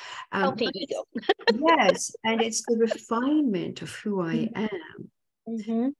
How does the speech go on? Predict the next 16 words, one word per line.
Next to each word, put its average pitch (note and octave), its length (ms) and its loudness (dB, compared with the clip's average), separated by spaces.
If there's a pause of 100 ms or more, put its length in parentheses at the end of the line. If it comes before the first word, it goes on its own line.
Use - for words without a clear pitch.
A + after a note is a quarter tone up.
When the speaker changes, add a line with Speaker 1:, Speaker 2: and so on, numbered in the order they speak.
(240)
Speaker 1:
Um, G3+ 340 2
but C#4+ 80 6
I D#4 100 6
do D#4 260 2
want A#4+ 240 -4
to - 80 -18
backtrack A#3+ 540 -2
a G#3 80 -2
little F#3+ 240 0
bit F#3+ 420 2
in G3 140 -6
terms G#3 380 -2
of F#3+ 100 -4
the F#3+ 80 -4
trauma F3+ 560 0
piece, - 600 -8